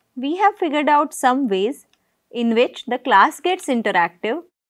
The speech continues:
and the students take active participation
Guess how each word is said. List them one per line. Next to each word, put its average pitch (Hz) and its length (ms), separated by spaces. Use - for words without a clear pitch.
and 262 200
the 311 60
students 311 640
take 330 320
active 349 480
participation 254 1000